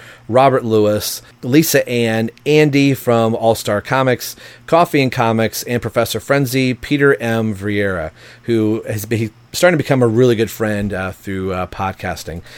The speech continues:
And then the retweets are the ir-, Irredeemable Shag, Brother Eye himself, uh, Baramos, Darren Murphy, Dustin Fritchell, Holy Batcast, Batman Podcast Network, Ryan Haas,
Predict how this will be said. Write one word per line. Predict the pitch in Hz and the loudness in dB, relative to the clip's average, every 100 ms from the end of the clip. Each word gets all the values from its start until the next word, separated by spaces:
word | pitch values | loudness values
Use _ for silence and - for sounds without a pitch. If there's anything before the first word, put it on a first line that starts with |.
| - - | -20 -8
And | 135 135 | 0 2
then | 131 123 | 4 2
the | 113 | 0
retweets | 110 160 175 156 151 143 - 120 | 2 0 2 2 2 2 -2 2
are | 120 120 | 4 6
the | 113 113 117 | 4 0 -2
ir-, | 110 107 | -2 -6
Irredeemable | - 185 202 147 131 110 110 | 2 4 4 4 0 0 -2
Shag, | - 110 104 101 | 0 0 0 -2
Brother | 113 107 107 | 0 2 0
Eye | 98 | 0
himself, | 92 85 131 123 117 - - - - | -4 -2 4 4 4 -2 -20 -20 -8
uh, | 101 101 | -4 -4
Baramos, | 92 107 131 151 135 123 113 | -2 0 4 4 6 4 2
Darren | - 156 147 | 4 4 6
Murphy, | 120 113 117 110 | 2 0 -2 0
Dustin | 120 127 120 | 2 0 -2
Fritchell, | 110 113 104 104 101 - - - _ _ | -4 -4 -2 -2 -2 -6 -20 -20 _ _
Holy | 175 185 131 | 4 4 4
Batcast, | 120 110 - 120 104 98 117 | 2 0 -2 -4 -2 -4 -2
Batman | 143 139 131 127 | -2 0 -2 -2
Podcast | 120 113 104 113 101 - | -2 -4 -2 -4 -4 -4
Network, | 104 98 95 92 | -6 -4 -8 -4
Ryan | 117 127 127 117 | 2 4 4 2
Haas, | 104 101 98 - | 0 -2 -2 -6